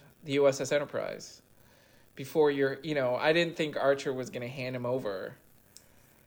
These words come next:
to the Andorians at all. Did that ever cro-, did that cross your mind?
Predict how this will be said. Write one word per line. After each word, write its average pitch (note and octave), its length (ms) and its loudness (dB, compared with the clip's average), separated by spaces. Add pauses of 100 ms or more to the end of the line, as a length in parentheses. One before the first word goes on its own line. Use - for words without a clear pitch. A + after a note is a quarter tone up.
(540)
to A#2+ 680 -6 (180)
the C3 140 -4
Andorians A#2+ 1080 -4
at A2+ 160 -6
all. G#2 500 -4 (880)
Did D3 140 0
that E3+ 140 6
ever G3 140 4
cro-, G#3+ 260 -2
did F3 120 -4
that A#3 200 2
cross D4 240 0
your D4+ 80 -8
mind? D4 440 -4